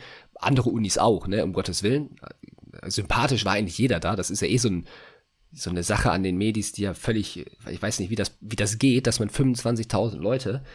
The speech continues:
auf ein Festival packt, sich Al-, Alkohol dazu packt und es ist einfach kein Stress, so, sondern alle verstehen sich irgendwie gut. Ähm, das ist mir eh schleierhaft, wie das so, so funktioniert, aber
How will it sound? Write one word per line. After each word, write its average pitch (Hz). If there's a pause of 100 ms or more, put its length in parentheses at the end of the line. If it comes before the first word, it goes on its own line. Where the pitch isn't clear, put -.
(160)
auf 101
ein 101
Festival 101
packt, -
sich 98 (100)
Al-, 78
Alkohol 101
dazu 95
packt - (320)
und 107
es -
ist 113
einfach 98
kein 123
Stress, 117 (180)
so, 101
sondern 98
alle 120
verstehen 117
sich 101
irgendwie 101
gut. 127 (380)
Ähm, 98 (320)
das -
ist 107
mir 104
eh 127
schleierhaft, 101
wie 110
das 98
so, 95
so 101
funktioniert, 110
aber 90